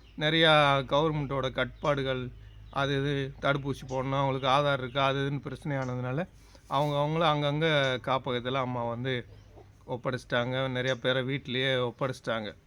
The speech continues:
இப்ப நாங்க மூணு பேர் மட்டும் இங்க எங்களால முடிஞ்ச தொண்டு செய்றோம். மத்த எல்லாரும் வருவாங்க, தொண்டு செய்வாங்க, போயிருவாங்க.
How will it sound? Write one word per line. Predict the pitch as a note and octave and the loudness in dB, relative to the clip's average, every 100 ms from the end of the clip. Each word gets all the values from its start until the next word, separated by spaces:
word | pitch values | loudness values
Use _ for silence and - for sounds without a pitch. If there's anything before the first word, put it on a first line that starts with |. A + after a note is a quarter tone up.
| - - - - | -20 -20 -20 -14
இப்ப | D#3+ F#3+ | -2 2
நாங்க | F3+ F#3 F3+ | 4 4 4
மூணு | G3 F#3+ | 2 2
பேர் | F#3+ F#3 | 2 2
மட்டும் | F#3 F3 G#3+ F#3+ | 2 0 0 0
இங்க | F3 E3+ D#3+ D3 D3 | 4 4 6 6 4
எங்களால | D3 D#3 D#3 | 2 2 2
முடிஞ்ச | D3+ D3 C3 | 0 -2 -4
தொண்டு | D#3 D3+ | -2 -2
செய்றோம். | D3+ D3+ F3+ - - - F#3 | 0 0 0 -4 -20 -6 0
மத்த | E3+ G#3 G3 G3 | 2 6 8 10
எல்லாரும் | F#3 G3 G3 | 8 8 8
வருவாங்க, | F#3 F#3 G3 F#3+ F#3+ G3 F#3 | 6 6 6 6 6 4 2
தொண்டு | F3+ | -2
செய்வாங்க, | E3+ F#3 F3+ F3 F#3 | 0 0 2 2 0
போயிருவாங்க. | - F3+ F3+ F3 E3+ E3+ G3 | 0 0 2 2 2 2 0